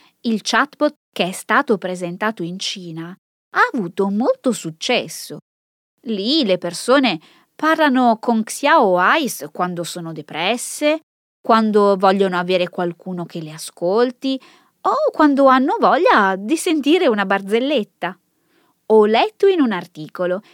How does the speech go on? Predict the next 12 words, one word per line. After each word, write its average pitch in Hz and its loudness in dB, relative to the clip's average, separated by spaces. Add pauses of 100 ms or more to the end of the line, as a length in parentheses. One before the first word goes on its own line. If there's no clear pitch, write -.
(200)
che 214 -4
la 208 0
gente 185 -4
parla 180 -4
con 185 -6
Xiao 254 2 (300)
Ice - -10 (300)
almeno 208 -4
sessanta 277 0
volte 277 4
al 226 2
mese. 185 -8